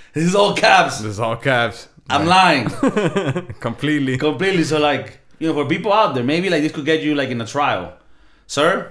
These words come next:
Speaker 1: it's all in caps."
Speaker 2: But if you're saying that it's all caps, is it actually caps? 'Cause you're telling the truth.
Speaker 1: No, but you're not saying it's caps.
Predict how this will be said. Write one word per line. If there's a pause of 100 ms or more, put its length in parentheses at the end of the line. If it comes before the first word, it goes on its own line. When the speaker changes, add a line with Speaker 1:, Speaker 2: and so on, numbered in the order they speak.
Speaker 1:
it's
all
in
caps."
Speaker 2:
But
if
you're
saying
that
it's
all
caps,
is
it
actually
caps?
'Cause
you're
telling
the
truth.
Speaker 1:
No,
but
you're
not
saying
it's
caps.